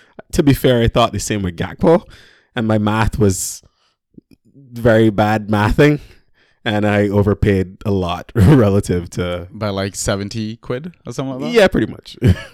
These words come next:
Speaker 2: Yeah,
Speaker 1: Seventy-two
Speaker 2: yeah, nice,
Speaker 1: to
Speaker 2: nice,
Speaker 1: be
Speaker 2: nice.
Speaker 1: precise. But,
Speaker 2: I mean,
Speaker 1: yeah.
Speaker 2: I mean, why, why grab Gakpo or, um, João Felix when you can slot extra goalkeepers and save your money for nothing?
Speaker 1: Actually, you know what? I, I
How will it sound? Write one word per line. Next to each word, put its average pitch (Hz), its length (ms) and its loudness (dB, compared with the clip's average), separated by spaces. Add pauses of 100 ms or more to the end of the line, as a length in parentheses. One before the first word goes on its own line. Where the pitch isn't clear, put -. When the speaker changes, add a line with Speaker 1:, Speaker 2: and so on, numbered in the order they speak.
(160)
Speaker 2:
Yeah, 90 240 -8
Speaker 1:
Seventy-two 123 560 2
Speaker 2:
yeah, 123 60 8
nice, 117 100 6
Speaker 1:
to - 120 -8
Speaker 2:
nice, 101 40 -2
Speaker 1:
be 98 60 -2
Speaker 2:
nice. 87 80 -8
Speaker 1:
precise. - 560 -10
But, 107 160 -4
Speaker 2:
I 139 60 6
mean, 160 200 -4
Speaker 1:
yeah. 139 80 -2
Speaker 2:
I 143 40 0
mean, 170 260 -4
why, 151 1000 -6
why 113 540 -4
grab 110 500 -2
Gakpo 98 880 -6
or, 98 720 -6
um, 87 260 -8
João 90 220 -4
Felix 92 380 -10
when 92 160 -8
you 92 140 -10
can 90 640 -12 (380)
slot 98 500 -6
extra 104 340 -8
goalkeepers 92 680 -8
and 95 160 -10
save 98 160 -4
your 92 120 -6
money 92 240 -6
for 98 120 -8
nothing? 85 380 -10 (1500)
Speaker 1:
Actually, 160 440 4
you 143 120 6
know 117 160 4
what? 107 380 4 (200)
I, - 360 4
I 117 40 6